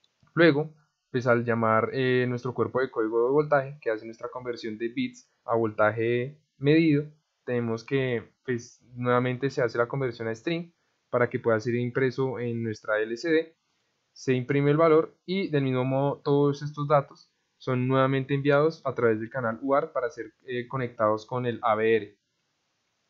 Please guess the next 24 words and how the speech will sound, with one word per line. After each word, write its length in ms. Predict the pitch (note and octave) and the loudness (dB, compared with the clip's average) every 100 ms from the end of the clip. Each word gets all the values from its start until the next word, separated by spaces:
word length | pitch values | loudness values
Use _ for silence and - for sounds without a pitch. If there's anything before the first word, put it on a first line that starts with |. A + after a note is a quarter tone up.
| _ _ _ | _ _ _
Se 80 | A#2 | 0
hace 380 | A2+ B2 A#2+ B2+ | 0 0 0 0
un 120 | C#3 | 0
delay 440 | D#3+ F3+ F#3 - _ _ _ | 2 2 0 -4 _ _ _
y 100 | - | -6
se 80 | C#3+ | -4
asegura 400 | C3 C3+ B2 A#2 | -2 0 0 0
que 80 | - | 0
la 140 | C3 | -2
comunicación 880 | C3 C#3 C3+ C3 A#2 A#2+ A2 A2 A2 - | 0 -2 -2 -2 -2 0 -2 -2 -8 -16
no 280 | C3 B2+ B2 | -12 -4 -4
sea 280 | A#2+ B2+ B2 | -2 0 0
interrumpida, 720 | B2 C#3+ C#3+ D3 D#3 D3 C#3+ | 0 -2 -2 -2 0 2 2
no 160 | C3 A#2 | 0 -4
sea 140 | A2+ A2 | 0 -2
afectada 580 | C3 - C3 B2 - _ _ _ | -2 -4 2 2 2 _ _ _
por 240 | C3 A#2+ | -4 -4
tiempos 360 | - A#2 G#2+ A2 | -2 -2 -2 -4
de 80 | B2 | -4
espera 400 | B2+ C#3 C#3+ C#3+ | 0 4 4 4
o 60 | |
tiempos 340 | A#2+ A2+ A2 A2+ | 0 -6 -6 -4
de 80 | B2 | -4
demora 440 | C3 C#3+ D3 D3 | 0 0 -2 -6